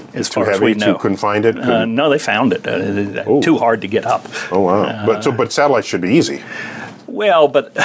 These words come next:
Speaker 1: what's left of them by the time
Speaker 2: By the
Speaker 1: they
Speaker 2: time they've
Speaker 1: actually
Speaker 2: re-,
Speaker 1: they
Speaker 2: re-entered.
Speaker 1: hit the ocean, and then the impact of hitting the ocean, probably
Speaker 2: Right.
Speaker 1: there's not much left.
Speaker 2: Okay. So it's our trash bin.
Speaker 1: Yep.
Speaker 2: The fishes probably wonder what the hell's going on. <laughs>
Speaker 1: Well, it's better than having it in,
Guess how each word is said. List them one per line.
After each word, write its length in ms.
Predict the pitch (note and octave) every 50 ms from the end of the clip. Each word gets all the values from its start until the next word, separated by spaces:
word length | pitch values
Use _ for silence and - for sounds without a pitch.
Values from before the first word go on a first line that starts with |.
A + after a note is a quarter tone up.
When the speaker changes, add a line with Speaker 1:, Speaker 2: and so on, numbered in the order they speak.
| - - -
Speaker 1:
what's 340 | F#3 F#3 - - - -
left 440 | C#3+ C#3 E3 F#3 G3 E3 - - -
of 120 | B2 A#2 A2+
them 340 | A2+ A2 G#2 F#2+ F#2+ G2
by 160 | F#2+ G2 G2+ G2
the 100 | G#2 G2
time 260 | - - A#2+ G#2+ A2
Speaker 2:
By 120 | C3 A#2+
the 60 | A2
Speaker 1:
they 60 | A2+ A2+
Speaker 2:
time 120 | A2+ - B2
they've 100 | A2+ G2+
Speaker 1:
actually 340 | G#2+ - B2 A2+ A2+ G#2+ G2+ G#2+
Speaker 2:
re-, 40 | G#2+
Speaker 1:
they 140 | G#2+ G#2+ G2+ G2
Speaker 2:
re-entered. 140 | F#2 F2+ E2+ -
Speaker 1:
hit 80 | E2 D2+
the 160 | - A2+ A2
ocean, 480 | G#2+ A2 G2+ - - G#2+ G2+ A2 A2 -
and 180 | B2+ A#2 A2+
then 200 | A#2 A#2+ G#2+ G2+
the 160 | A2 A2+ - C3+
impact 440 | C3+ A#2+ - B2 G2+ F#2 G2+ - -
of 140 | A2 - -
hitting 340 | - - C3+ B2 G#2+ G2+ G2+
the 140 | G2+ F#2+ G#2
ocean, 340 | A2+ G#2+ - - - -
probably 380 | A#2 - A2+ - - - - F#2+
Speaker 2:
Right. 120 | - - - -
Speaker 1:
there's 180 | A2 A2+ G2+ -
not 180 | G#2+ F#2 - -
much 260 | G2+ F2+ - - -
left. 240 | - - - - -
Speaker 2:
Okay. 480 | F2+ E2 D2+ - - D2+ C2+ C2 B1+ - - -
So 180 | - - B2+ A2+
it's 120 | G#2 -
our 80 | A2+ G#2
trash 300 | - - C3+ B2 A#2 -
bin. 260 | - E2 D2+ C#2+ - - - - - -
Speaker 1:
Yep. 180 | - D#3+ D#3 - - - - - -
Speaker 2:
The 60 | -
fishes 380 | - - - D#3+ D3+ - C3 G#2
probably 240 | - - A#2+ A2 G2+
wonder 220 | F#2+ G#2 G#2 F#2+
what 160 | E2+ A2+ A#2 -
the 80 | F#2+
hell's 220 | E2+ G2 G2 G2 F#2+
going 220 | F#2 F#2 F#2 F#2+
on. 120 | F#2+ F2+ - - -
<laughs> 100 | A3 - - - C6+ C6+ - - - B5+ B5 B5+ B5+ A#5+ - - - - - - - - - E3+ - - - - - - - - D#3+ - - - - - - _
Speaker 1:
Well, 180 | - A3 G3 F3
it's 100 | F3 -
better 220 | - A3 G#3 G#3
than 80 | F#3+ E3+
having 400 | F3 E3 F#3 F3+ E3+ F3 D#3+ D3
it 80 | D3+ D#3
in, 160 | D3 C#3